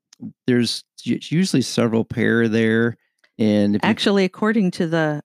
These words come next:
Speaker 2: um, Wildlife Refuge's website, they have an average of twenty-two pairs of loon that, loons that return to the refuge every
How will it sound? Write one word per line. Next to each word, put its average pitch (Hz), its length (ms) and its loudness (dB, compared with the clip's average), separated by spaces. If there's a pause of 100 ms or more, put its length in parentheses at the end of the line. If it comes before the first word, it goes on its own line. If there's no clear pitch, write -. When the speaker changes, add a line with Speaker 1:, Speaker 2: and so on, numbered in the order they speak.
Speaker 2:
um, 139 420 -2 (460)
Wildlife 175 420 0
Refuge's 165 680 0
website, 165 1000 -2 (440)
they 175 200 2
have 160 440 0 (180)
an 156 280 0
average 175 360 0
of 151 180 -2
twenty-two 196 1040 0 (540)
pairs 180 600 2
of 156 220 -2
loon 170 420 2
that, 139 220 -2
loons 165 380 0
that 160 140 -2
return 180 560 0
to 180 160 -4
the 160 260 -2 (260)
refuge 156 600 -2
every 156 520 -2